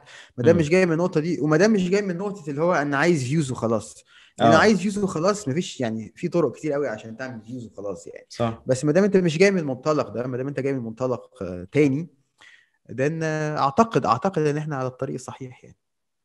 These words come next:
Speaker 2: طيب، أحد الجمهور بيسأل، آه، ليه السينما في مصر مش قد كده؟ وليه المخرجين مش زي الأول؟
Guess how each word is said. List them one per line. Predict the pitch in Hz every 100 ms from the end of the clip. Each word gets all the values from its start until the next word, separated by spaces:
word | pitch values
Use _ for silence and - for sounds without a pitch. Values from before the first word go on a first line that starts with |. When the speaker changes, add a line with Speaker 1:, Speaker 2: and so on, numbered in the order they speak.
| _
Speaker 2:
طيب، | - 196
أحد | 190 208
الجمهور | 185 160 185 151
بيسأل، | 156 - 151 135 120 -
آه، | 107 107 107 104 107
ليه | 123 160 165
السينما | 135 156 160 127
في | 143
مصر | 160 - 127
مش | -
قد | 151 131
كده؟ | - 95 92 - _ _
وليه | 110 151
المخرجين | 165 139 131 120 156 139
مش | 113
زي | 123
الأول؟ | 110 98 85 78